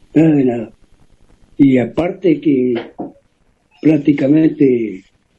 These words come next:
después que pasó todo esto, que se hizo tanto, porque en Buenos Aires estuve un tiempo largo,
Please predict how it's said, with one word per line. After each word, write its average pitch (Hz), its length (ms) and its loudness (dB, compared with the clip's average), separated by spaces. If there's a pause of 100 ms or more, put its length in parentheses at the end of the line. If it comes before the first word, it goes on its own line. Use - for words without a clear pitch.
(120)
después 156 400 0
que 160 120 0
pasó 139 320 -4
todo 165 400 2
esto, 151 380 0
que 117 680 -4 (720)
se 151 100 2
hizo 143 240 2
tanto, 147 460 -2 (120)
porque 113 440 -12 (1200)
en 160 100 4
Buenos 143 240 0
Aires 143 220 0
estuve 135 240 2
un 127 120 0
tiempo 131 300 -2
largo, 123 520 -2